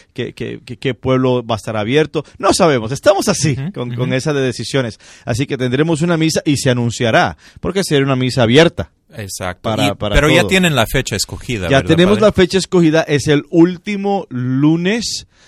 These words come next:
Speaker 1: de septiembre, creo
Speaker 2: El
Speaker 1: que es
Speaker 2: veintiocho de
Speaker 1: veintiocho.
Speaker 2: septie-,
Speaker 1: Exacto.
Speaker 2: septiembre. Ujú.
Speaker 1: Ahí empieza la conferencia y creo que la misa va a ser en el primer día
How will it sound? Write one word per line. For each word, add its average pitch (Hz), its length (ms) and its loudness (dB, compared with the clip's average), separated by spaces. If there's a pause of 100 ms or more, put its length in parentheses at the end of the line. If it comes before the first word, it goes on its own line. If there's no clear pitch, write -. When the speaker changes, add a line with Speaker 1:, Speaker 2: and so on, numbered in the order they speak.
(260)
Speaker 1:
de 147 520 2
septiembre, 139 840 0
creo 113 160 -4
Speaker 2:
El 104 60 -6
Speaker 1:
que 113 100 4
es 117 140 0
Speaker 2:
veintiocho 113 240 -2
de 131 80 0
Speaker 1:
veintiocho. 127 580 -4
Speaker 2:
septie-, 98 220 -8
Speaker 1:
Exacto. 120 200 -4
Speaker 2:
septiembre. 92 360 -4 (120)
Ujú. 117 140 -12
Speaker 1:
Ahí 135 240 4
empieza 170 560 2
la 143 180 -2
conferencia 160 720 -2
y 135 120 -2
creo 160 260 4
que 175 80 -2
la 160 140 6
misa 156 260 0
va 143 80 0
a 131 40 -2
ser 143 300 -6
en 127 140 -4
el 120 120 -2
primer 160 460 2
día 151 320 2